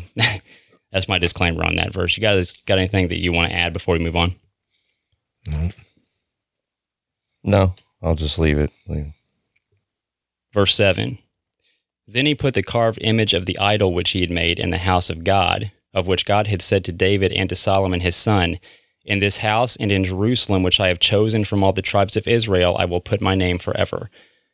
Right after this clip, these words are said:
Speaker 1: And I will not again remove the foot of Israel from the land which I have appointed for your fathers,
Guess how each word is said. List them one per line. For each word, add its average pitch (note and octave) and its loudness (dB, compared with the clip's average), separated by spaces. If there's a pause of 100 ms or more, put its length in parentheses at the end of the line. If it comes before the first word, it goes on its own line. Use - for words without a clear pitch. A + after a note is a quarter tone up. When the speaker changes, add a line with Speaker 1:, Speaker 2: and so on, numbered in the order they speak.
(140)
Speaker 1:
And G2 -4
I F#2+ 2
will F#2 2
not F#2+ 2
again G#2+ 2
remove G2 2
the F#2+ 0
foot G2+ 0
of F#2+ -4
Israel G#2 2
from F#2+ -2
the F2+ 2
land F2+ 0
which F#2+ -2
I F#2 2
have F2+ 0
appointed G#2 -2
for - -6
your F2+ 0
fathers, - -2